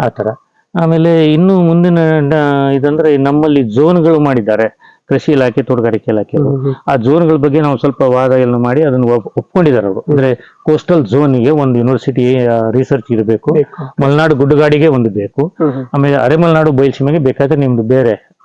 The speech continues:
Speaker 1: ಆ ತರ ಮಾಡಿ ಯೂನಿವರ್ಸಿಟಿಗಳಲ್ಲಿ ನೀವು ರಿಸರ್ಚ್‌ಗೆ ಡಿವೈಡ್ ಮಾಡ್ಕೊಡ್ಬೇಕು ಅಂತ ಹೇಳಿ ನಾವು ಬೇಡಿಕೆ ಇಟ್ಟಿದ್ವಿ. ಅದನ್ನ ಒಪ್ಕೊಂಡು ಲಾಸ್ಟ್ ಇಯರ್‌ದಿಂದ ಮ-, ಅದನ್ನ ಮಾಡ್ತಾ ಇದ್ದಾರೆ.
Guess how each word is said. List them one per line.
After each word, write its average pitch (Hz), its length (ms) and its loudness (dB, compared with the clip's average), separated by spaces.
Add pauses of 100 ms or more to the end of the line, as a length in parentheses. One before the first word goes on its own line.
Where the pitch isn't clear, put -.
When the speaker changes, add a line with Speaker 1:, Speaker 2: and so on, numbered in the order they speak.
Speaker 1:
ಆ - 20 0
ತರ 147 220 0
ಮಾಡಿ 131 400 0 (260)
ಯೂನಿವರ್ಸಿಟಿಗಳಲ್ಲಿ 147 800 0
ನೀವು 123 420 0
ರಿಸರ್ಚ್‌ಗೆ 127 500 -2
ಡಿವೈಡ್ 135 300 2
ಮಾಡ್ಕೊಡ್ಬೇಕು 127 560 -2
ಅಂತ 113 100 -6
ಹೇಳಿ 143 120 0
ನಾವು 120 120 -2
ಬೇಡಿಕೆ 135 280 0
ಇಟ್ಟಿದ್ವಿ. 120 380 -4 (360)
ಅದನ್ನ 147 180 2
ಒಪ್ಕೊಂಡು 156 420 0
ಲಾಸ್ಟ್ 139 260 -2
ಇಯರ್‌ದಿಂದ 135 360 0
ಮ-, 135 380 -2
ಅದನ್ನ 123 260 -2
ಮಾಡ್ತಾ 113 460 -2
ಇದ್ದಾರೆ. 92 320 -12